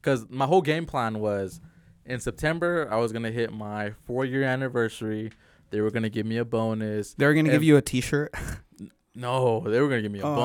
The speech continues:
Speaker 2: right.
Speaker 1: bone. They were gonna gi-, coin. They were gonna give me coin. And, um,
Speaker 2: And a water bottle.
Speaker 1: and a water bottle. And a mug. They got me a mug last time.
Speaker 2: Okay.
Speaker 1: And, um, so I was like, "I'm gonna wait until September, get that bonus. My birthday is in September. They're gonna give me an extra bonus for my fucking birthday."
Speaker 2: They give birthday bonuses?
Speaker 1: They do.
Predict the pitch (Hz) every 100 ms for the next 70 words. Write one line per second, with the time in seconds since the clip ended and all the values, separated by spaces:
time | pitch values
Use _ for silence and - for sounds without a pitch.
0 | 135 143 147 143 127 117 151 160 120 107
1 | - - _ - 139 127 98 - - 131
2 | 143 135 120 104 135 113 95 - _ -
3 | _ - 117 117 113 113 110 107 107 123
4 | 131 127 123 117 113 113 - - 120 113
5 | 117 117 117 123 147 170 131 117 147 202
6 | 190 131 143 123 117 117 95 90 - 117
7 | 120 110 151 - 120 120 113 113 113 113
8 | - - - 131 135 120 - 131 151 151
9 | 120 135 156 175 147 143 165 165 - 139
10 | 131 131 135 135 _ _ - 131 - 139
11 | 120 127 123 120 117 113 117 107 127 165
12 | - 135 117 110 107 104 - 107 110 104
13 | 107 113 117 110 110 107 101 98 107 110
14 | 127 165 - 208 - 107 104 110 104 117
15 | 110 101 113 143 143 143 160 127 170 196
16 | 180 214 226 226 254 147 104 101